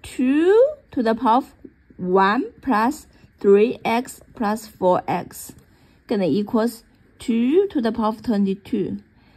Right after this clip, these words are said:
Since the base the same, so right here the power gonna be the same, right? Which is one plus three x plus four x equals twenty-two.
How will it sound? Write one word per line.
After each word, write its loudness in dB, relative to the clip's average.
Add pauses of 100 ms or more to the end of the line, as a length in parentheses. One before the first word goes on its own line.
(220)
Since 2
the 2
base 2
the 0
same, -2 (440)
so -2 (260)
right 0
here -2
the 0
power -2
gonna -4
be -2
the -2
same, -8
right? -6 (540)
Which -2
is 2 (680)
one 2
plus 2
three 4
x -4 (240)
plus -4
four -2
x -6 (680)
equals 0
twenty-two. 0